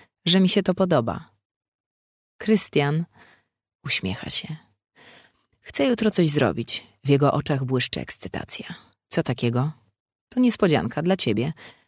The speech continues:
Głos ma niski i miękki. Unoszę brew i jednocześnie tłumię ziewnięcie.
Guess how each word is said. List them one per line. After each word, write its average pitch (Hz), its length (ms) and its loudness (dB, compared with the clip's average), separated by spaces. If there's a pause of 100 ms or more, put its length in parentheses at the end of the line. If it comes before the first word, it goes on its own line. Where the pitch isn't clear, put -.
(100)
Głos 135 260 2
ma 110 80 0
niski 123 380 -2
i 113 60 2
miękki. - 580 -6 (400)
Unoszę 135 360 2
brew 127 320 0 (320)
i 156 100 4
jednocześnie 131 640 2
tłumię - 380 -6
ziewnięcie. - 600 -8